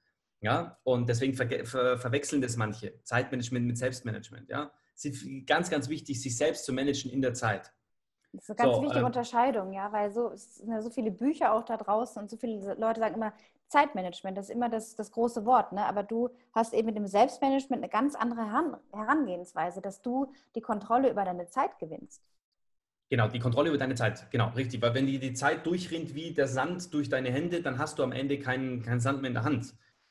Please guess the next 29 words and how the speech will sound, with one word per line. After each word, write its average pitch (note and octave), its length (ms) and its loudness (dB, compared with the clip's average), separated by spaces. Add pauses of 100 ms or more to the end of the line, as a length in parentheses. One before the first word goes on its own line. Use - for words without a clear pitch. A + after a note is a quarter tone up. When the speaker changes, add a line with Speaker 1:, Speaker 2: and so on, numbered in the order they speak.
(120)
Speaker 1:
Na, E3 160 0
also B2 220 -4
du B2+ 40 0
musst D3 280 0
etwas C#3+ 300 0
schaffen, D3+ 440 0
wie C#3+ 100 2
du C#3+ 100 4
den C3 180 -2
Sand C#3 500 0 (120)
in C#3+ 160 2
deinen C3 280 0
Händen C#3 540 0 (120)
halten C3 360 -2
kannst. B2 540 -4 (280)
Mit B2+ 160 -2
einem C3+ 100 0
Eimer, C3 760 0
ja, C#3 220 2
wie C#3+ 140 0
auch C#3 100 -4
immer. C#3 220 0
Du A2+ 100 -8
brauchst D3+ 380 0
Systeme C#3 640 0 (380)
und, C3 320 2
und C3 240 -2
Anker C#3 440 2
auch. - 240 -12